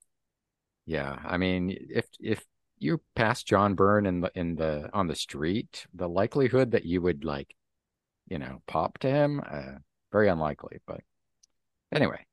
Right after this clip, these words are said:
so, "I never read comics much." "That's obvious," says one of the, uh, editors. "Hmm? What's that supposed to mean?" It means we re-, don't th-, think anyone who really reads comics would dress up as a superhero, not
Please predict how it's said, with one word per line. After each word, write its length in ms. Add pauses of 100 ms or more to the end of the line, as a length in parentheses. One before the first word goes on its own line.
(420)
so, 280
"I 120
never 340
read 120
comics 400
much." 320 (320)
"That's 280
obvious," 720 (140)
says 280
one 160
of 60
the, 260
uh, 160
editors. 420 (180)
"Hmm? 160 (120)
What's 160
that 160
supposed 320
to 80
mean?" 120 (480)
It 100
means 180
we 160
re-, 280
don't 380
th-, 160 (220)
think 180
anyone 320
who 80
really 260
reads 380
comics 400
would 80
dress 240
up 180
as 200
a 40
superhero, 760
not 300